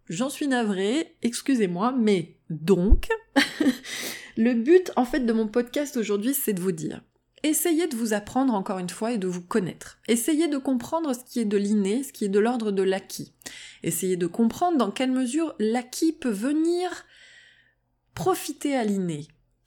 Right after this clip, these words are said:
Essayez de comprendre que si vous êtes une personne, par exemple, qui est fatiguée de naissance, et ça, c'est pas péjoratif quand je dis ça, mais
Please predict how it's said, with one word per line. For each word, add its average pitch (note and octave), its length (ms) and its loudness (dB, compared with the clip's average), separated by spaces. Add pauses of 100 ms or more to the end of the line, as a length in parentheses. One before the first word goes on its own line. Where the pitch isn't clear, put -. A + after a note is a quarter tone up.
(120)
Essayez D#4+ 300 2
de E4 80 -10
comprendre E4+ 480 -2
que D4 80 -2
si C4+ 160 -4
vous D#4+ 160 0
êtes D#4+ 160 -6
une C4+ 160 -2
personne, D4 480 -4
par A#3+ 180 -4
exemple, C4+ 300 -4
qui - 140 -4
est - 20 -4
fatiguée C#4 800 -2
de G#3 200 0
naissance, C4 800 0
et A3+ 80 0
ça, D#4 160 -2
c'est D4 140 -4
pas C4 200 -2
péjoratif B3+ 680 -4
quand G#3+ 160 -2
je G3 80 -4
dis G3+ 100 -4
ça, G#3 240 -4
mais F#3 180 -2